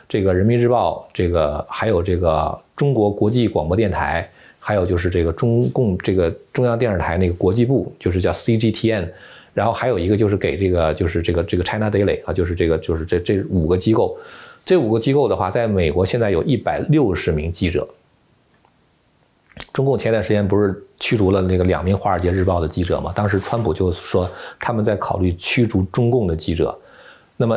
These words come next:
国务院的话，现在颁布了一个命令，说这五家中共的喉舌在美国的记者人数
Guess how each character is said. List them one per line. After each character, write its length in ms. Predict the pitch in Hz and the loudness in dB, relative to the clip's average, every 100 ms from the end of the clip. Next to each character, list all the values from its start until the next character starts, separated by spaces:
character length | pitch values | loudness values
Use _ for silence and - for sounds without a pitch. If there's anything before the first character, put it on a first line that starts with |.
| - | -2
国 120 | - | 0
务 100 | 113 | 2
院 120 | 131 110 | 2 0
的 100 | 90 | 0
话， 180 | 90 | -2
现 180 | 85 113 | -2 0
在 100 | 104 | 0
颁 240 | 90 107 104 | 0 0 2
布 120 | 101 | 2
了 80 | 87 | 2
一 100 | 85 | 0
个 100 | 92 | 0
命 200 | 104 85 | 0 0
令， 160 | 76 - - - | -4 -6 -18 -14
说 140 | - | -2
这 160 | 135 165 | 0 2
五 320 | 139 110 90 | 0 0 0
家 380 | 82 95 95 87 - _ _ _ | 2 0 -2 -4 -12 _ _ _
中 200 | - 135 | -4 0
共 140 | 131 110 | 2 0
的 80 | |
喉 220 | 80 - 90 | 0 0 -2
舌 300 | - 82 - | 0 -2 -2
在 180 | - 110 | -4 -2
美 360 | 95 92 78 | 2 2 0
国 260 | 73 - 85 | -2 0 2
的 320 | 101 82 - - | 2 0 -4 -10
记 180 | - 104 | -2 0
者 160 | 90 | 0
人 260 | 80 78 82 | -2 -2 -6
数 180 | 90 | -2